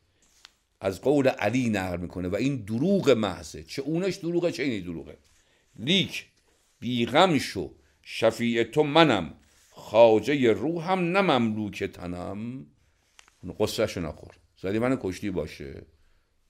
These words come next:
روز قیامت پیش خدای متعال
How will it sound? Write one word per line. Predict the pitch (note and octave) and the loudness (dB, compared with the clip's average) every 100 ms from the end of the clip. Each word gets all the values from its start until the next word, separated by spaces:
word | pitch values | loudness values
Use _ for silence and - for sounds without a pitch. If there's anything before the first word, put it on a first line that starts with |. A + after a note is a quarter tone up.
| _ | _
روز | - F#2 F#2 | -8 -4 -4
قیامت | F2+ F2+ F#2+ F2 G#2 D#2 | -2 0 2 2 0 -4
پیش | - G2 | -8 -10
خدای | A2 F2+ F2 F2 | -6 -2 0 0
متعال | F2 E2 D2+ F#2 A2 C3 D3+ E3+ | -2 -4 -2 4 6 6 4 2